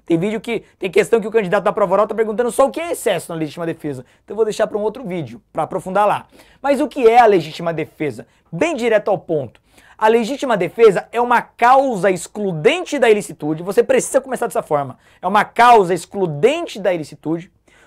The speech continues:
consistindo no ato de repelir uma injusta agressão, utilizando dos meios necessários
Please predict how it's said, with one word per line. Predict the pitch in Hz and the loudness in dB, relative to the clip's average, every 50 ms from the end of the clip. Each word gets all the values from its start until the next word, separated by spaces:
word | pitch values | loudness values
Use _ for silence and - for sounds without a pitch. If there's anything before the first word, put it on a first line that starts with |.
| _ _ _ | _ _ _
consistindo | - 339 349 339 269 - 269 247 - - - 277 302 330 294 320 311 | 0 2 2 2 0 -2 -4 -6 -8 -6 -6 -4 -4 -4 -2 -2 0
no | 294 262 214 | 2 2 4
ato | 196 202 233 269 262 262 - - - 120 - _ _ _ - | 4 6 6 4 4 2 -4 -12 -14 -14 -14 _ _ _ -12
de | 147 156 202 220 | -8 -4 -2 2
repelir | 208 240 269 - - 247 233 202 196 214 285 320 349 | 2 2 2 0 -2 -2 -2 0 0 2 4 4 4
uma | 330 302 269 247 233 | 4 2 2 2 2
injusta | 214 196 170 165 196 302 370 349 - - 349 | 2 0 0 0 4 4 4 4 6 6 4
agressão, | 294 285 311 269 - - - 214 226 - - _ _ _ _ _ _ _ _ _ _ _ - - | 6 6 4 2 2 4 4 4 4 4 0 _ _ _ _ _ _ _ _ _ _ _ -6 -4
utilizando | 269 254 - 277 269 247 233 254 226 233 202 | -4 -2 0 0 2 4 6 6 4 4 0
dos | 202 233 202 180 175 | 0 0 0 -2 -2
meios | 196 226 285 311 320 311 294 302 277 226 - | -2 0 0 2 2 2 0 0 -2 -4 -8
necessários | 254 240 262 277 262 - - 277 254 - - 233 196 196 196 196 185 - - - - _ | -10 -8 -6 -6 -6 -6 -6 -6 -6 0 2 4 4 4 2 0 -4 -12 -18 -20 -20 _